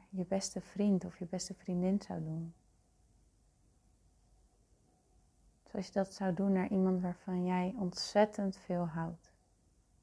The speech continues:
Kan je even besluiten dat jij nu zo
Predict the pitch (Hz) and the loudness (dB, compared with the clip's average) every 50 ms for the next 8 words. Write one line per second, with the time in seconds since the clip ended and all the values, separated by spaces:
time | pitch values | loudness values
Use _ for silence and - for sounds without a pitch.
0 | _ _ _ _ _ _ _ _ _ _ _ _ _ _ _ _ _ _ _ _ | _ _ _ _ _ _ _ _ _ _ _ _ _ _ _ _ _ _ _ _
1 | _ _ - - 202 208 214 - 214 202 190 - - - 185 - - - 175 175 | _ _ -4 2 4 6 6 6 4 2 0 0 -8 -10 -6 -6 -2 0 0 0
2 | 175 175 - - 180 180 190 196 - _ _ _ - 185 - - 185 180 180 185 | 0 -2 -4 -6 -6 -6 -6 -8 -12 _ _ _ -14 -12 -6 -2 0 2 2 2
3 | 180 180 180 - - 185 175 180 185 190 190 190 180 - - - 175 175 190 196 | 2 0 -4 -4 0 2 2 4 4 4 2 0 -2 -4 4 10 12 12 12 12
4 | 208 247 - | 10 6 0